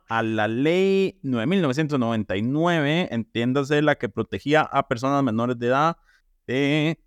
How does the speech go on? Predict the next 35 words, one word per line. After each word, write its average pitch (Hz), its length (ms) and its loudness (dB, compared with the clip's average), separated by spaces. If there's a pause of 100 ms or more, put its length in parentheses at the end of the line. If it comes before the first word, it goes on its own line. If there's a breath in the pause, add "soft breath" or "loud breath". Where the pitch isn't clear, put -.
ser 139 400 -2
revictimizadas 139 1160 2
ante 117 360 -4
situaciones 131 600 -2
de 127 120 0
violencia 120 480 -2
y 131 180 -4
o 107 220 -4
acoso 143 640 -2
por 101 180 -8
parte 110 300 -2
de 143 160 2
docentes 131 520 -2
en 127 320 0
el 127 160 -2
sistema 113 400 -4
educativo 110 380 -2
nacional. 175 600 0 (580 loud breath)
Vamos 120 140 -2
a 123 60 0
hablar 139 240 2
también 143 340 -2
de 156 140 4
la 175 140 2
controversia 160 720 0
en 156 120 0
torno 135 500 -2
al 175 280 2
proyecto 127 640 -2
de 143 100 0
reforma 151 500 0
al 143 80 0
impuesto 143 540 -4
de 143 80 2
personas 113 580 -4